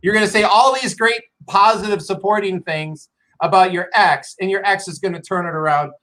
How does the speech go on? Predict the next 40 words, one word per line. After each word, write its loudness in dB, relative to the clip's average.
and -6
use -4
it -8
against -8
you. -20
So -4
a-, -2
as -2
long 6
as -6
the -6
courts 0
are -4
broken 0
as -10
they -6
are 4
and 0
don't 4
have 4
the -4
slightest 2
understanding -2
of -8
what's -6
going -6
on, -4
the -8
counterintuitive 0
signals, -16
the, 0
the, -4
the -4
fundamental 2
attribution -4
errors -12
of -16
getting 0
the 0
wrong 4